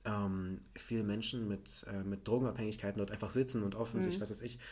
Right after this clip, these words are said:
Speaker 1: was spritzen, wo er gesagt hat, es, äh, er, er hat gesagt, er ging da durch und er hat fast bei jeder Person, die er gesehen hat, hat er wirklich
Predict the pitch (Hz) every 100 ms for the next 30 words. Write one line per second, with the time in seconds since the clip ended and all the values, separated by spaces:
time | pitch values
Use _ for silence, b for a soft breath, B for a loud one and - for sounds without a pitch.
0 | B - - 135 131 104 110 110 117 120
1 | 113 - 110 - - 113 104 101 B B
2 | - 120 113 113 - 127 123 120 120 120
3 | 117 120 156 151 135 147 151 117 - -
4 | - 127 - 117 131 143 - 143 156 143
5 | 127 123 135 123 120 107 131 135 127 -